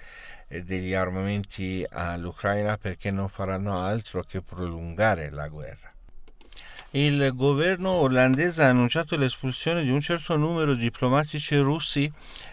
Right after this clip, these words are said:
eh, dal paese con l'accusa del, eh, dello spionaggio. L'accusa rivolta a Mosca è quella di aver tentato di introdurre spie in Olanda e Paesi Bassi. Hanno inoltre annunciato la chiusura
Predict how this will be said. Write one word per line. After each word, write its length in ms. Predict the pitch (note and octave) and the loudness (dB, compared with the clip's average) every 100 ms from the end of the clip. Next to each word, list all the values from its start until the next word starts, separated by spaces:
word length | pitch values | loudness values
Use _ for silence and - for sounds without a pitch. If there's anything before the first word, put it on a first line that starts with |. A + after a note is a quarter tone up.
| - | -8
eh, 420 | - G#2+ A2 G#2+ | 2 6 6 6
dal 240 | G#2+ A2+ A2+ | 6 6 6
paese 420 | A#2+ A#2+ C3 C#3+ | 6 6 6 2
con 220 | B2+ A#2 | 4 2
l'accusa 420 | A2 - B2+ B2+ | 2 0 -2 2
del, 540 | B2+ G#2 G#2+ A2 A2+ - | 2 4 2 2 0 -2
eh, 640 | F#2 F#2+ F#2 F2 E2+ G1+ - | -2 0 0 -2 -4 -8 -6
dello 240 | F#2+ F#2+ | -2 0
spionaggio. 720 | F#2+ - G#2+ G2+ A2 C3+ A2+ G2+ | 0 0 2 4 4 4 2 0
L'accusa 580 | G2+ - C#3 C3+ B2 A#2+ | 0 -2 -2 0 2 2
rivolta 460 | A2 A#2 B2 B2 | 2 0 2 4
a 60 | A#2 | 4
Mosca 340 | A#2+ C3 - | 4 0 0
è 60 | A#2 | -2
quella 280 | A#2+ A#2 A2+ | 0 2 2
di 140 | G#2+ | 2
aver 240 | F#2+ G2 | 2 0
tentato 560 | - G#2 G2+ B2+ B2 B2+ | 0 -2 0 -2 0 -4
di 240 | A2 A#2+ A#2+ - - - - | -2 -2 -2 -12 -16 -16 -2
introdurre 840 | G#2 G#2 - G#2 G2+ B2 A#2+ A#2 | 2 2 2 0 2 2 4 4
spie 460 | - - C3+ C3 A#2 | 2 -2 0 2 4
in 180 | G#2 G2+ | 2 2
Olanda 540 | G#2 A2 B2 B2+ C3 | 4 4 4 6 4
e 80 | A2+ | 4
Paesi 480 | G#2 G2+ A2 A#2+ A2+ | 2 2 0 -2 2
Bassi. 400 | A#2 A#2 - A2+ | 2 2 0 0
Hanno 300 | A2 A2 G#2+ | 2 2 0
inoltre 560 | F#2+ G2+ A2+ - A2 | 0 2 0 -2 0
annunciato 580 | G2 F#2+ F#2+ - A#2 A#2 | 2 2 -2 -2 -2 0
la 140 | G#2+ | 0
chiusura 640 | F#2+ - F#2 F#2 B2+ B2 | -2 -6 -8 -4 0 0